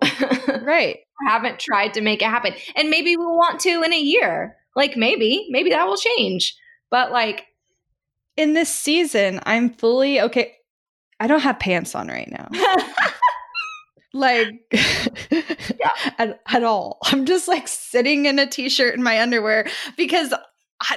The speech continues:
Speaker 2: this is the life I wanna live, where I just get to show up for my people. And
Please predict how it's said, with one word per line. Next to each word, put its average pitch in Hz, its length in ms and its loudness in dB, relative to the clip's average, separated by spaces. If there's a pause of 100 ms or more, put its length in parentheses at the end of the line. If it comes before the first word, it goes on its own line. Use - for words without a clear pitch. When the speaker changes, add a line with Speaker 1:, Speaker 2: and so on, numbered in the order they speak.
Speaker 2:
this 359 220 2
is 440 160 -6
the 403 100 2
life 320 280 2
I 330 80 2
wanna 269 260 0
live, 285 300 2
where 262 140 0
I 240 140 2
just 294 280 -6
get 254 240 -2
to 311 100 2
show 277 460 2
up 262 240 2 (880)
for 277 100 2
my 262 180 2
people. 240 720 2
And 220 460 0